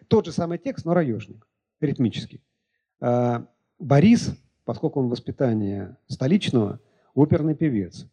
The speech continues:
И для него, если я правильно помню, Маноцков написал специальные арии. Текст тот же, но только он их поёт. А Катерина, поскольку она из вечности, то это фольклор.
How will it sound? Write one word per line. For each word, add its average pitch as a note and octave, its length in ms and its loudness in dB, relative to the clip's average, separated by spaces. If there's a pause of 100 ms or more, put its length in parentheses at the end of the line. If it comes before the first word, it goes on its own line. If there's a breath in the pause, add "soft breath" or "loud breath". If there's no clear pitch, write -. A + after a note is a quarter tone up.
(220)
И A2+ 120 -6
для G#2 140 -4
него, D3 300 0
если C3+ 200 -2
я - 20 -2
правильно A#2 240 2
помню, A2 200 0
Маноцков C3 500 0
написал B2+ 560 -2 (300 soft breath)
специальные C#3 500 2
арии. G#2+ 360 0 (320)
Текст - 360 0
тот D3+ 180 4
же, F2 220 -14
но A#2+ 100 -4
только C#3 180 0
он C3 80 -4
их A2 120 -14
поёт. G#2 320 -8 (1000)
А C3+ 680 -2 (240)
Катерина, F3+ 480 0
поскольку C3+ 460 -6
она C3+ 300 0
из C#3+ 220 0
вечности, - 640 -2 (460)
то C3 120 2
это D#3+ 140 -2
фольклор. B2+ 540 -6